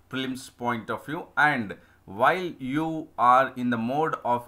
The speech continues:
imbibing the keywords and the key phrases in your answer writing for the mains examination, your answers for mains examinations would be precise and concise,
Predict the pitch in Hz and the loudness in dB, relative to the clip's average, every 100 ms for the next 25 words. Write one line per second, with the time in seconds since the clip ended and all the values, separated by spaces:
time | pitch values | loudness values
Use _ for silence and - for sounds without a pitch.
0 | - 117 113 127 143 147 160 165 151 - | -6 -4 0 2 2 0 -6 -6 -8 -8
1 | 127 127 135 143 139 117 107 131 131 - | -8 -6 -6 -6 -6 -8 -8 -10 -10 -6
2 | 117 - 104 - - 135 160 156 123 123 | -8 -8 -12 -12 -10 -6 0 2 2 0
3 | - 98 101 95 - 95 85 110 123 135 | -4 -4 -2 -4 -6 -12 -10 -4 -4 -4
4 | 135 110 87 107 104 98 92 98 85 - | -6 -8 -4 -2 -2 -8 -10 -10 -12 -16
5 | - _ - 135 160 143 147 151 139 127 | -20 _ -4 0 4 2 0 -8 -6 -6
6 | 113 117 120 117 95 107 107 110 - 147 | -4 -4 -6 -8 -4 -4 -4 -8 -6 -8
7 | 175 - - - _ - 117 165 170 170 | -8 -14 -20 -20 _ -12 -2 -2 -2 -4
8 | 165 135 127 135 123 120 110 110 107 113 | -4 -6 0 0 0 -4 -2 -4 -2 -4
9 | 104 95 | -4 -4